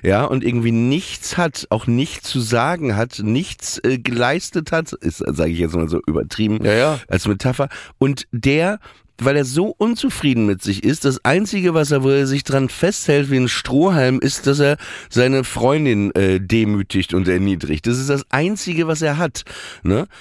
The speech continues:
Speaker 1: Und, und eigentlich müsste da mal jemand reinkommen und dem richtig eine zimmern. Und dann, aber,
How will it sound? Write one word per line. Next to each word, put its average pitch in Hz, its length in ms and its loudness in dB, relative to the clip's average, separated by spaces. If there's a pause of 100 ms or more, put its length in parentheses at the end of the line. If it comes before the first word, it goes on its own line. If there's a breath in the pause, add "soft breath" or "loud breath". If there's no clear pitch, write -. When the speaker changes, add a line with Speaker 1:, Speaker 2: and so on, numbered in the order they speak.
(200 loud breath)
Speaker 1:
Und, 120 240 0
und 120 200 0
eigentlich 156 280 2
müsste 143 300 0
da 131 120 2
mal 127 240 2
jemand 123 460 0
reinkommen 143 420 2
und 131 80 0
dem 123 140 2
richtig 147 460 0
eine 120 220 2
zimmern. 180 640 0 (400 loud breath)
Und 107 200 2
dann, 135 180 2
aber, 127 240 4